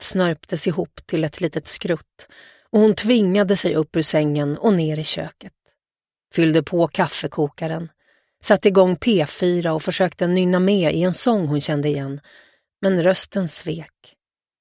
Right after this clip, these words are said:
När frukosten var framdukad var klockan ännu inte sju, och August skulle säkert sova länge till. De hade suttit uppe och spelat Finns i sjön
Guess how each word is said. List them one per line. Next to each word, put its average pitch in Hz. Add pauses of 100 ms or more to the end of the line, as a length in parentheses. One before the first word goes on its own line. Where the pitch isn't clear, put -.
(500)
När 208
frukosten 226
var 180
framdukad 151
var 208
klockan 160
ännu 151
inte 147
sju, 156 (600)
och 165
August 170
skulle 147
säkert 175
sova 143
länge 147
till. 180 (880)
De 165
hade 165
suttit 202
uppe 190
och 165
spelat 165
Finns 220
i 214
sjön 156